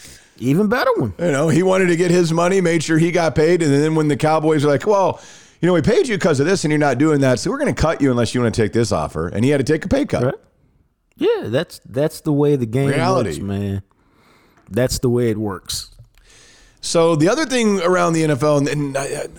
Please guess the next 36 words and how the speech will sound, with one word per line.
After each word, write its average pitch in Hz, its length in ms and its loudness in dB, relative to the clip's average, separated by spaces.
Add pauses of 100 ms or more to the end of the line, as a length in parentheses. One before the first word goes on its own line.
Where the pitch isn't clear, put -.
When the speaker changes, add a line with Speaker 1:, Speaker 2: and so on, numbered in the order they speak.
(420)
Speaker 2:
this 151 280 -4
is 143 100 2
interesting 156 400 0
to 127 60 2
me, 127 140 2
is 117 120 0
we 117 80 0
found 165 320 0
out 160 160 2
this 120 140 -2
morning 123 400 0
as 101 100 -4
we 120 100 0
record 117 380 0
this 98 300 0 (600)
that 127 540 -2 (380)
Saquon 190 500 -2
Barkley 147 380 0
has 123 200 0
agreed 117 340 0
to 120 100 2
a 107 60 2
new 120 220 4
deal 113 240 2
with 104 120 0
the 90 60 -4
Giants, 92 720 -2 (600)
but 131 140 0
the 135 80 -2
new 202 200 2
deal 160 280 4
is 127 180 -2
essentially 208 600 -2
the 156 100 -2
franchise 156 600 0
tag. 101 540 -2